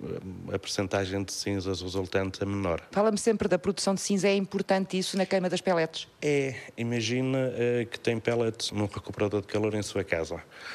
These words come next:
Speaker 1: Quanto menos cinzas houver, menos tem que limpar. A produção de cinzas em torno do pellet vai dificultar a, a queima.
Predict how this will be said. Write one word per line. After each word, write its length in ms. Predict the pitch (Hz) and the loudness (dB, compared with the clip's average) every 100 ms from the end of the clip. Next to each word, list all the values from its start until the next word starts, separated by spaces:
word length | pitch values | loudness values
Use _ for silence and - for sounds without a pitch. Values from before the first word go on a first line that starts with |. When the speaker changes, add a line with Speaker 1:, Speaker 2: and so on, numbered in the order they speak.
| - | -4
Speaker 1:
Quanto 280 | - 107 104 | 0 0 2
menos 320 | 113 107 104 | 0 0 -2
cinzas 560 | - 104 92 92 90 - - | 0 0 0 -2 -4 -6 -2
houver, 540 | 92 87 101 107 110 - - | -2 2 2 2 -2 -10 -10
menos 540 | 82 104 107 104 101 | -4 0 2 2 0
tem 220 | - 101 98 | -2 -2 -2
que 120 | 101 | -2
limpar. 420 | 104 101 80 78 - - | -2 0 0 -2 -6 -4
A 80 | 101 | -2
produção 480 | 107 104 - 110 | -2 -4 -2 -2
de 60 | 104 | -2
cinzas 480 | - 104 95 95 90 | -2 -2 0 0 0
em 120 | 101 | -2
torno 320 | 98 101 101 | 0 0 0
do 120 | 98 98 | 0 2
pellet 440 | 101 101 104 - - - - - | 2 2 0 -4 -12 -10 -10 -2
vai 160 | 110 101 | 2 2
dificultar 600 | 101 104 - 101 107 101 | 0 -4 -2 0 2 2
a, 60 | |
a 220 | 98 - 107 | 0 -2 0
queima. 360 | - 98 95 | 0 0 -4